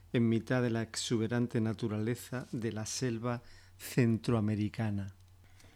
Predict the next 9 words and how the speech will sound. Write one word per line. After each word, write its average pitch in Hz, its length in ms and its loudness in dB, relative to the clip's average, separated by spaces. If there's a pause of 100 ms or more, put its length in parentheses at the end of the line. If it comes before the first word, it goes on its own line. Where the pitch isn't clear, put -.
(220)
Contesta 147 920 0 (300)
estas - 460 2
preguntas. 107 1000 -2 (280)
Uno, 110 380 6 (800)
¿quién 165 320 4
afirma 127 640 4
que 117 180 2
el 107 80 2
español 113 720 0